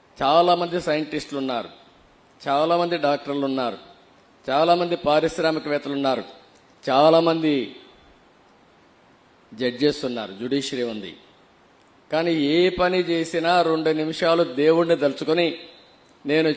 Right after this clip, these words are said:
చేసింది న్యాయం ధర్మం అని ముందుకు పోతున్నారు. కాబట్టి ఈరోజు మనకందరికీ ధర్మం జరుగుతా ఉందని చెప్పి కూడా నేను మీకు తెలియజేస్తున్నాను. అది నమ్మకం. ఓసారి అనిపిస్తుంది,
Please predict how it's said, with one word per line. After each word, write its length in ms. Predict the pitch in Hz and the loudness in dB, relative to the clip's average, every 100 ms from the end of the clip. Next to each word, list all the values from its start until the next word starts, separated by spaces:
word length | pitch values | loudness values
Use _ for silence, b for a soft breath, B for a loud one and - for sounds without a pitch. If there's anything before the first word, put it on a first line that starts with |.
| - | 0
చేసింది 480 | 156 170 185 170 170 147 | -2 0 -2 -2 0 2
న్యాయం 400 | 143 151 160 160 139 | 2 4 2 0 2
ధర్మం 300 | 139 143 156 151 | 2 4 4 4
అని 100 | 151 | 2
ముందుకు 220 | 143 143 131 | 0 2 2
పోతున్నారు. 420 | 135 135 131 127 123 | 0 0 0 -2 0
కాబట్టి 360 | 127 139 135 160 139 - - - _ - | 0 0 0 -2 -4 -10 -20 -20 _ -4
ఈరోజు 340 | 135 135 143 143 139 | 0 2 4 4 2
మనకందరికీ 720 | 127 123 135 143 147 139 143 123 | 0 0 0 4 4 4 0 0
ధర్మం 260 | 123 139 135 | 0 0 0
జరుగుతా 280 | 127 127 123 127 | 0 -2 -2 -2
ఉందని 180 | 127 120 | -2 -4
చెప్పి 160 | 110 | -2
కూడా 120 | 120 117 | -2 -2
నేను 120 | 113 | -6
మీకు 120 | 110 120 | -8 -4
తెలియజేస్తున్నాను. 560 | 117 113 113 - 127 117 | -4 -2 -4 -4 -4 -2
అది 120 | 139 117 120 | -4 -4 -2
నమ్మకం. 420 | 135 147 135 98 - - - - - - - - - - - - - - - - - - - - - 151 | 0 0 0 -8 -12 -20 -20 -20 -20 -20 -20 -20 -20 -20 -20 -20 -20 -20 -20 -20 -20 -20 -20 -14 -2 2
ఓసారి 360 | 160 156 180 175 | 2 4 2 2
అనిపిస్తుంది, 540 | 165 170 175 156 120 | -2 -4 -2 -2 -4